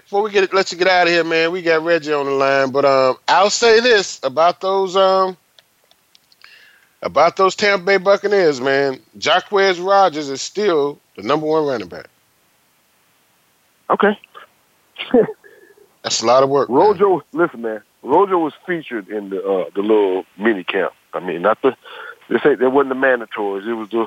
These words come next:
Speaker 1: Right.
Speaker 2: you know, the
Speaker 1: Rookie
Speaker 2: little mini
Speaker 1: camp.
Speaker 2: joint for the rookies. You know what I mean? He was
Speaker 1: Right.
Speaker 2: featured, you know, but we'll see how it goes, man.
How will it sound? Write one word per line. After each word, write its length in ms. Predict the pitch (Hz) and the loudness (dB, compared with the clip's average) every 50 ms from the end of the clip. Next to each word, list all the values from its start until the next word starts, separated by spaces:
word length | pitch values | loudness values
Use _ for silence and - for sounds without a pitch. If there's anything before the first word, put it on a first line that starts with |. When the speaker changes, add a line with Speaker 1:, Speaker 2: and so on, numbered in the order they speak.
| - | -2
Speaker 1:
Right. 140 | - 110 - - - _ - | -4 -4 -4 -4 -8 _ -8
Speaker 2:
you 80 | - 110 | -4 0
know, 140 | 113 110 107 | 2 2 4
the 60 | 113 | 4
Speaker 1:
Rookie 140 | 120 117 120 | 2 2 0
Speaker 2:
little 140 | 120 120 131 | -2 0 0
mini 140 | 139 131 101 | 0 0 0
Speaker 1:
camp. 100 | - 98 | -2 -4
Speaker 2:
joint 220 | - 110 107 101 | -2 0 0 0
for 120 | - - 113 | 0 0 0
the 60 | 110 | 2
rookies. 460 | 120 123 135 139 131 - 110 107 98 | 2 4 2 2 0 -2 -8 -12 -10
You 100 | 104 113 | -8 -4
know 120 | 110 113 113 | 0 0 2
what 80 | 110 | 2
I 60 | 110 | 0
mean? 260 | 110 113 117 113 113 120 _ - - - - - _ _ | 0 0 -2 -2 -2 -4 _ -18 -20 -20 -20 -20 _ _
He 100 | - 180 | -2 0
was 120 | 190 180 160 - - | 0 0 0 0 0
Speaker 1:
Right. 100 | 139 131 | 0 0
Speaker 2:
featured, 280 | 131 - 143 139 - _ _ _ - | -2 -2 -6 -6 -8 _ _ _ -8
you 120 | 110 131 139 | -4 0 2
know, 160 | 131 123 131 | 2 2 2
but 180 | 120 127 127 - - - - - - - - - - - | 2 -2 -4 -4 -6 -14 -18 -20 -18 -16 -16 -16 -10 -6
we'll 180 | - 277 311 330 | -2 -2 0 0
see 100 | - 302 | 2 2
how 220 | 285 285 269 254 | 4 4 4 4
it 80 | 240 220 | 4 4
goes, 280 | 220 240 233 226 214 202 | 4 4 4 4 2 0
man. 240 | 208 220 233 269 | 0 0 0 -2